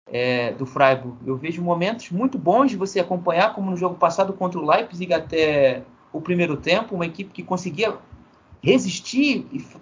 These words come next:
ferrolhar muito bem o Leipzig no jogo, mas eu posso ver uma equipe que depois não consegue nem sair jogando. Então, uma equipe que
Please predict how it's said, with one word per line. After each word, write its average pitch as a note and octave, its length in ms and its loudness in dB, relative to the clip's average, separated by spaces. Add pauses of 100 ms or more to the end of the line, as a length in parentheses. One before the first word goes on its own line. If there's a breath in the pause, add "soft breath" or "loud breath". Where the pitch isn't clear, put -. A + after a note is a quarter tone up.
ferrolhar G#3 680 4
muito G#3 220 -4
bem E3+ 160 -2
o D3 80 -2
Leipzig E3+ 480 0
no D#3 100 -8
jogo, E3 340 -2 (580 soft breath)
mas F#3 180 6
eu A3 100 0
posso A3+ 320 0
ver F3+ 140 -4
uma A#3 140 0
equipe B3+ 320 -4
que A#3+ 160 -8
depois A#3 360 2
não B3 120 0
consegue A3+ 380 0
nem C4 140 2
sair B3+ 260 2
jogando. F3 460 2 (880)
Então, F3 360 4
uma F#3+ 140 2
equipe F#3 260 -8
que - 240 -10